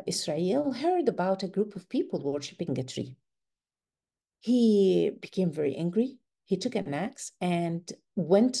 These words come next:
to cut down the tree. On the way, Satan met him.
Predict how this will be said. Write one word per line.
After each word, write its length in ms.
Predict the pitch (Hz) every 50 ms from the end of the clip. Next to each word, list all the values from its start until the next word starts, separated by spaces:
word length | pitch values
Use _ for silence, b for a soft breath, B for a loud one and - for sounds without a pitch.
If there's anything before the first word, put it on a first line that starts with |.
| - _
to 100 | - -
cut 240 | - 190 180 - -
down 240 | 165 151 151 147 131
the 100 | 139 131
tree. 280 | - - 139 - - _ _ _ _ _ _ _ _ _ _ _ _ _ B B B B B B B B _ _ -
On 140 | 269 269
the 100 | 269 302
way, 460 | 277 269 277 240 214 233 302 285 - _ _ _ _ _ _ _ _ -
Satan 500 | - - - 190 180 175 - 170 147 156
met 200 | 160 170 - -
him. 220 | - 147 123 120